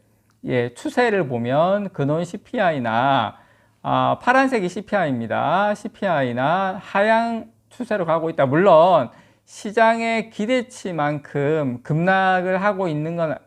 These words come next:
있지 않은 건 좀 아쉽긴 한데 중요한 건, 어, 우리는 항상 뭘 봐야 된다? 예, 추세를 봐야 된다. 방향성을 봐야 된다. 그거 여러분께 말씀을 좀 드리고 싶고 어쨌든 요 근원 씨피아이 같은 경우에는 예,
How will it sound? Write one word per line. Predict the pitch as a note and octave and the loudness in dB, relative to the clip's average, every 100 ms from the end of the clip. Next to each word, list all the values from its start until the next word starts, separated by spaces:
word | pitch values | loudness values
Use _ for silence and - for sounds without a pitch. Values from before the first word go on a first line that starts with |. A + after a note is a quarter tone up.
| _ _ | _ _
있지 | F#3+ F#3 | -12 0
않은 | E3+ C#3+ | 2 2
건 | E3 | -2
좀 | D#3+ C3 | -2 2
아쉽긴 | E3 - A3 F3 | 2 0 -8 -8
한데 | D#3 D#3 F3+ D3 | -6 -2 -2 -2
중요한 | - - D#3+ E3 | -4 -2 0 0
건, | C#3+ E3 D3+ - - _ | -2 -2 -6 -14 -20 _
어, | - A#2 A#2 | -6 -4 -2
우리는 | C3 D3+ | -4 -4
항상 | F3 F#3 F#3+ C3+ | -6 -4 -4 -2
뭘 | A#2+ | 0
봐야 | C3 D#3 C#3 | 2 2 2
된다? | A#2 A2 C3+ | -2 -6 -6
예, | A#2 G#2+ | -6 -8
추세를 | - - D#4 D4 A#3 D#3 | -8 -10 -4 -4 -4 -6
봐야 | C3+ C3+ B2+ | -4 -2 -4
된다. | G#2+ G#2+ G#2+ A2 D3+ - | -6 -4 -4 -6 -14 -8
방향성을 | B2 A#2+ D3 D3 E3 C3 | -4 0 -2 -2 -6 -6
봐야 | B2 C#3 B2 | -4 -4 -4
된다. | A2 G#2 G#2 A2+ D#3 F#3 - - _ | -6 -4 -2 0 0 -4 -10 -20 _
그거 | - B2+ C3 | -8 -4 -4
여러분께 | C#3 C#3 C3+ C3 | -4 -4 -4 -2
말씀을 | G#2 A2+ C3+ C3 | -2 -4 -6 -8
좀 | C3 A#2 | -8 -8
드리고 | C#3 C#3 C3 | -8 -6 -8
싶고 | - _ C#3 C3+ A#2 G#2+ - - _ - | -10 _ -2 0 0 -2 -8 -20 _ -6
어쨌든 | D#3 F#3 F#3 F#3 F3 | -4 -2 0 0 2
요 | D#3+ D#3 | 0 0
근원 | D#3 G3 | 0 0
씨피아이 | A3+ A#3 - A#3+ G#3 F#3+ F3 E3 | -2 -6 0 2 4 2 -2 -4
같은 | D3+ C#3+ D3 C#3+ | -2 -4 -4 -6
경우에는 | B2 B2 B2+ C3 F3 G3+ A3 G#3 | -4 -2 -4 -2 -2 -2 -2 -4
예, | C3 B2 A2+ G#2+ | -2 0 -2 -4